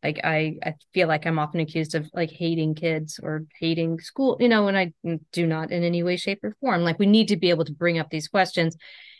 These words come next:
And I, uh, have only taught college. I've never taught in a K twelve classroom. So that gives me less legitimacy lots of times. But I think we need to be able to raise these questions. And I do think we have a lot of parent momentum right now.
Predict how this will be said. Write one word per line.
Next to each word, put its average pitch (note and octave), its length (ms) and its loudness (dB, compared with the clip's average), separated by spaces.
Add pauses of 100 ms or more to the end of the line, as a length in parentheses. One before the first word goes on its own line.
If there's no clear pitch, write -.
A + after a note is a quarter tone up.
And F#3 200 0
I, G#3 640 4
uh, F3 420 -2
have F3 140 -2
only F3 180 0
taught - 240 -8
college. E3+ 320 0
I've E3 100 2
never E3+ 220 0
taught G#3 320 -2
in E3+ 140 0
a D#3 80 0
K D#3 160 -2
twelve D#3 240 -4
classroom. D3+ 420 -4
So E3+ 140 -2
that E3 200 2
gives D#3+ 220 -2
me E3+ 100 0
less F#3+ 320 -2
legitimacy D3+ 840 -4
lots C#3 180 -8
of D#3 60 -8
times. D3+ 380 -4
But D3+ 240 2 (200)
I G3 100 -2
think G3+ 180 0
we G#3 80 6
need F#3+ 160 2
to F3 80 -8
be E3+ 140 2
able D#3 120 0
to E3 140 -4
raise D#3 240 -2
these - 120 -12
questions. D#3+ 360 -4
And D#3 120 -2
I D3+ 80 0
do G3+ 280 4
think G#3+ 180 0
we E3 80 -2
have D#3 160 -2
a - 20 -6
lot D#3 200 -2
of D3+ 100 -8
parent D#3+ 300 -4
momentum E3 600 0
right D#3 160 -2
now. D#3 340 0